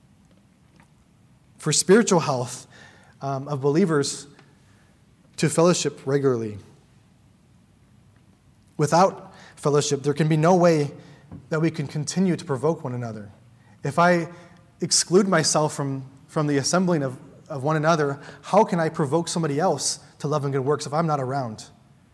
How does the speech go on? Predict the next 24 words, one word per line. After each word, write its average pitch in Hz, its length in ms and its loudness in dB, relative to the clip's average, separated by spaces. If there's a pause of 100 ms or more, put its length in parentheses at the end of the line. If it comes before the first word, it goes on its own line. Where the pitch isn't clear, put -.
(720)
How 180 140 0
can 160 280 -2 (260)
you 175 180 2
provoke 156 340 0
somebody 143 300 -2
else 151 200 0
if 139 120 -6
you're 147 80 -2
not 147 160 2
around? 120 520 -4 (960)
It's 151 160 -2
important 185 460 2
that 160 100 -2
we 151 100 -2
fellowship 151 440 -4
with 120 140 -10
one 123 120 -8
another, 120 280 -8
that 139 120 -8
we're 139 120 -8
together 139 680 -2 (400)
with - 160 -8
one 135 140 0
another. 117 420 -4